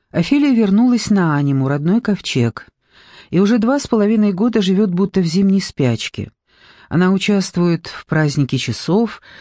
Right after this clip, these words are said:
бывает в здании старых архивов, отбивается от бесконечных советов родни. Но мысли её далеко отсюда.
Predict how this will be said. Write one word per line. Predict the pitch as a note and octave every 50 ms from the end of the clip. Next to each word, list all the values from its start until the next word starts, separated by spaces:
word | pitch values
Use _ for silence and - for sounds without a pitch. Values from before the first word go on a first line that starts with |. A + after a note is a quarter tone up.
| - - - -
бывает | - D#3 G3 A3 D4 D#4 C#4+ G#3
в | F3+
здании | E3 D3+ D#3+ D#3 D3+ D3 C#3+
старых | C#3+ - - - - B2+ C3 B2+ -
архивов, | - C3 C3 C3+ - - G#3 A#3 A#3+ A#3 A3+ - - -
отбивается | D#3+ C#3+ C3 D3 D#3 E3 G#3+ B3 B3+ A#3+ - - G3+ F#3
от | E3
бесконечных | C#3 D#3 D3+ - - - C#3+ C#3 E3+ G#3+ A#3 - - - A3+ G#3+ -
советов | - - C#3+ B2 B2 C#3+ D3 - E3 - -
родни. | - C#3 C#3 B2+ A#2 G#2+ G#2+ G2+ F#2 F2 - _ _ _ _ _ _ _ _ _ _ _ _ _ _ _ -
Но | E3 E3 D#3 D#3
мысли | E3 G3+ A#3+ B3 - - A3+
её | A3+ A3 G#3 G#3+ G3+
далеко | F3+ G#3 F#3+ G#3 G#3 - G#3 F3+
отсюда. | C3 - - - - B2+ A#2 G2 G2 F2 G#2